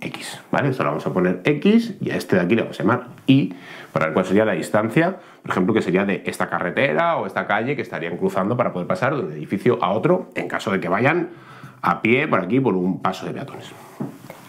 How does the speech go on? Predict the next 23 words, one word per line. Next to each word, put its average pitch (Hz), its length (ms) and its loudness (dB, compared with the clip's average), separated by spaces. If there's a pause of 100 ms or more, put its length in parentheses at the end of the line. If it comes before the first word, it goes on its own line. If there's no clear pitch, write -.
(380)
Despejamos 120 440 4
esta 117 200 4
x, 107 260 4 (420)
lo 104 80 4
que 104 40 6
está 104 100 2
multi-, 107 260 4
lo 104 120 8
que 98 60 0
está 98 100 0
dividiendo 113 400 4
pasaría 95 260 0
multiplicando 147 880 4 (1400)
y 107 120 10
esto 107 160 2
ahora 110 100 4
estaría 113 240 2
multiplicando, 120 720 6
pasa 107 240 0
al 104 60 0
otro 110 160 0
lado, 87 340 0 (1600)
dividiendo. - 840 2